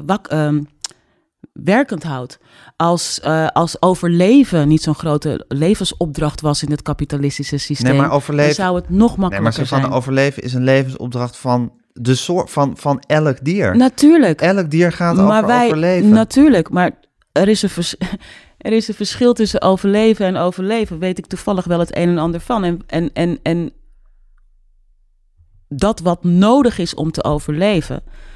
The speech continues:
Speaker 1: eh, dat zien wij toch heel anders, omdat we, eh, relatief gezien, kijk, er zijn elke avond vijftigduizend mensen die op straat moeten slapen. Dus ik bedoel, rijk land, welvarend, eh,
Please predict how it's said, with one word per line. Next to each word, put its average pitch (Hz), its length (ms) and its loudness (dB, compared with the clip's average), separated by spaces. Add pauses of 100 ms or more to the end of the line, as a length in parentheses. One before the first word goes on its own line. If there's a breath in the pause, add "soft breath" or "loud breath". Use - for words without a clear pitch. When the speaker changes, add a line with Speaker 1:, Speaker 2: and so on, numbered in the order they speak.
(500 soft breath)
Speaker 1:
eh, 175 180 0
dat 196 180 0
zien 247 160 2
wij 190 140 2
toch 240 220 0
heel 202 220 0
anders, 196 400 2
omdat 190 320 0
we, 175 180 -2 (160)
eh, 160 160 -2 (560)
relatief 151 540 0
gezien, 165 360 0
kijk, 151 220 -4
er 143 60 -10
zijn 160 140 -4
elke 160 220 0
avond 147 260 -4
vijftigduizend 147 580 -4
mensen 147 240 0
die 139 120 -6
op 139 80 -10
straat 147 300 -4
moeten 131 200 -6
slapen. 123 340 -8
Dus 139 140 -4
ik - 60 -10
bedoel, 143 340 -4
rijk 147 380 -4
land, 147 280 0
welvarend, 143 680 -2
eh, 135 320 -4